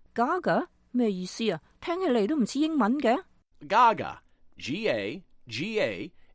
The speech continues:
Speaker 2: is in fact a French word borrowed into English, Li Hua. Gaga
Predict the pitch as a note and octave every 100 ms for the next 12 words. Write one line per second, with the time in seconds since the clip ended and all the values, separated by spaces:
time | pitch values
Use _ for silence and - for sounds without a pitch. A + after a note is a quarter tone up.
0 | - D3 C#3 C#3 - B2+ D3+ - A#2 A2
1 | - F#3+ B3+ - C3+ G#2+ G2+ D#3 F2+ B2+
2 | E3 G3 G3+ - D#3 F3 F3 E3 A2+ F#2
3 | - - G2 F#2 F2+ D#2+ G2+ - - -
4 | G2+ D3 G3 C3+ F#2+ G2+